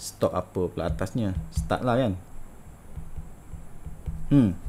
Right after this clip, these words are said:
Sangat cepat saya buat. Sebab apa? Saya dah train. Sebab apa? Saya dah faham. So, you all pun kena sama macam saya. Laju.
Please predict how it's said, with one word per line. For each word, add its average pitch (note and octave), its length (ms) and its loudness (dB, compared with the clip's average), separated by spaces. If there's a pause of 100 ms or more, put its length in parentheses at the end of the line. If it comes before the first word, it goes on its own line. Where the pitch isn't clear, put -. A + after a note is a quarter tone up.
(520)
Sangat F#3+ 400 8
cepat - 400 8
saya G2+ 160 12
buat. F#2+ 240 10 (680)
Sebab A2 320 4
apa? G#3 180 10 (500)
Saya A#2 300 6
dah A2+ 140 6
train. G#2 400 6 (400)
Sebab G2+ 320 0
apa? E3+ 220 6
Saya A#2 260 4
dah G#2 120 6
faham. A2+ 440 8 (240)
So, - 160 -2
you C3 240 6
all F#3+ 280 8
pun G3 280 4
kena D#3 240 4
sama D3 320 4
macam C3+ 300 4
saya. A2+ 340 4 (800)
Laju. G2 300 2